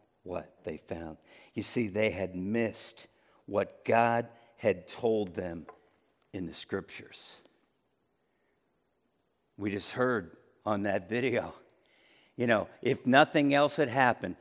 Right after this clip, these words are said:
we have the truth right here. And the disciples, the followers of Jesus, missed what they had been told when Jesus was with them for those three years on the earth. Look at verse twenty-one.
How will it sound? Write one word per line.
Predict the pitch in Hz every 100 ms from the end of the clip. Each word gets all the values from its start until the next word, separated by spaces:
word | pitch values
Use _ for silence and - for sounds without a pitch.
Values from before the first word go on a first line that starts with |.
| - -
we | - 110
have | 101 110 95 87
the |
truth | 92 - - 104 - -
right | 92 82 80
here. | 110 95 71 - - - -
And | 101 82 - -
the | 113
disciples, | 92 101 - 127 117 - 95 85
the | 104
followers | - 120 117 113 101 -
of | 92
Jesus, | - 113 113 110 101 - - - _ -
missed | 113 113 127 - - - - _ _ _ _ _ _
what | 107 98
they | 107 90
had | 80
been | 82
told | 80 - 95 78 - - _ _ _ -
when | 101 82
Jesus | 92 85 - 80
was | 87 73
with | 85 87 85
them | - - _ _ _ _
for | -
those | 87 87 78
three | - 98 80
years | 78 80 76
on | 80 73
the | 76
earth. | 76 73 _ _ _ _ _ _ _ _ _
Look | 95 92
at | 95 - _
verse | 107 92 87
twenty-one. | - - 87 80 80 80